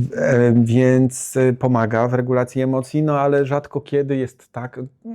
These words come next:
zdarza się to, ale rzadko kiedy jest tak, że wystarczy jako lekarstwo na A D H D. Rzadko, tak? To, mm, ci pacjenci za dziesięć czy dwadzieścia lat przychodzą z, ze zniszczonymi stawami i z mnóstwem kontuzji, no bo ile lat można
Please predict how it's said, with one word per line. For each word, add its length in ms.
zdarza 380
się 140
to, 300
ale 180
rzadko 300
kiedy 240
jest 180
tak, 180
że 120
wystarczy 520
jako 240
lekarstwo 540
na 180
A 60
D 100
H 180
D. 180
Rzadko, 420
tak? 260
To, 100
mm, 680
ci 140
pacjenci 600
za 260
dziesięć 380
czy 100
dwadzieścia 500
lat 160
przychodzą 480
z, 340
ze 160
zniszczonymi 640
stawami 840
i 60
z 140
mnóstwem 500
kontuzji, 680
no 100
bo 120
ile 340
lat 320
można 460